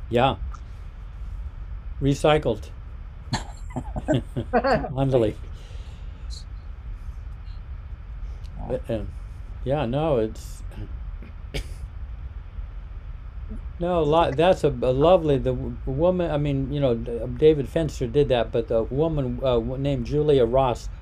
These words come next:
Speaker 1: wove all of those accounts of voices, different voices together seamlessly so that it just flows. It's e-, excellent.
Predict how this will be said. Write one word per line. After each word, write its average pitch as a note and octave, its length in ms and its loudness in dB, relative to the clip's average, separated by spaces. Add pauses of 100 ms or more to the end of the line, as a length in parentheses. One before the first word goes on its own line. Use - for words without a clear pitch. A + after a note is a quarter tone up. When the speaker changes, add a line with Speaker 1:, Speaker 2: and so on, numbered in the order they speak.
(180)
Speaker 1:
wove D3+ 460 12 (400)
all F3 340 6
of D#3+ 100 2
those D3+ 480 4 (420)
accounts C#3+ 600 0
of A#2 100 -6
voices, C#3 540 6
different C#3 400 0
voices B2 420 -2
together A#2+ 640 0
seamlessly C3 760 -2 (640)
so - 260 0
that A#2+ 200 4
it C#3+ 140 4
just - 280 -2
flows. C3+ 600 4
It's - 360 -10
e-, A#2+ 100 -4 (120)
excellent. A2 560 -8